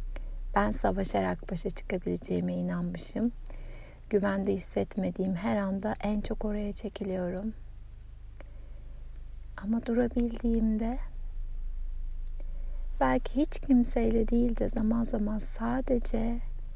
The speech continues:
toprakla, ağaçla, doğayla ilişkilenebildiğimde her şeyin ne kadar olması gerektiği gibi olduğunu hissediyorum. Şu an bu haldeyim.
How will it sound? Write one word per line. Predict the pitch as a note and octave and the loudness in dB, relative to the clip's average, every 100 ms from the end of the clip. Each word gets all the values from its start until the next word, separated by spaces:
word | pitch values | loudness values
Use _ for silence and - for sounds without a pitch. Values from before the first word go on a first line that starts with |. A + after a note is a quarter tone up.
| - - - | -8 -10 -10
toprakla, | - A#3 - A#3 A3+ - A#3 A3+ | -4 -4 0 0 0 0 0 2
ağaçla, | G#3+ A3+ A#3 - - A#3 | 2 2 2 2 2 2
doğayla | A3+ A#3 A#3+ B3 A#3 A3 G#3+ G#3+ | 2 2 4 4 4 2 0 -2
ilişkilenebildiğimde | G#3 A3 - - A#3 A3 A3+ A3+ G#3+ - G#3+ G#3+ A3 A#3+ C4+ - - - - - - - - - - - - - - - - - - - - - - - - - - - - - | -2 -2 -2 -4 -2 0 0 -2 -6 -4 0 2 0 -2 -6 -10 -12 -12 -12 -14 -14 -16 -16 -18 -18 -18 -18 -18 -18 -16 -16 -16 -16 -16 -18 -18 -18 -18 -18 -16 -16 -16 -14 -8
her | C4 B3+ | -2 -2
şeyin | A#3 B3+ A#3+ | 0 4 6
ne | B3 | 4
kadar | C4+ B3+ B3+ | 2 -2 0
olması | B3+ A#3+ B3 - | 2 2 0 -2
gerektiği | C4+ B3 A#3 - B3+ | -2 -2 -4 -2 -2
gibi | B3 C#4+ | -2 -4
olduğunu | B3+ B3+ A#3+ A#3+ A#3+ | -2 -2 -2 0 2
hissediyorum. | A#3+ A3+ - B3 - - - A3 - - - - - - - - - - - - - - - - - - - - - - - - - - - - - - - - | 2 -2 -8 -8 -8 -12 -12 -12 -12 -12 -12 -12 -12 -12 -12 -12 -12 -12 -10 -10 -10 -12 -12 -12 -12 -12 -12 -12 -12 -12 -12 -10 -10 -12 -12 -12 -12 -12 -12 0
Şu | D#4+ | 4
an | D4 C#4 | 6 6
bu | C#4+ | 6
haldeyim. | C#4 B3+ A#3 A#3 A3 A#3+ | 6 6 6 6 6 6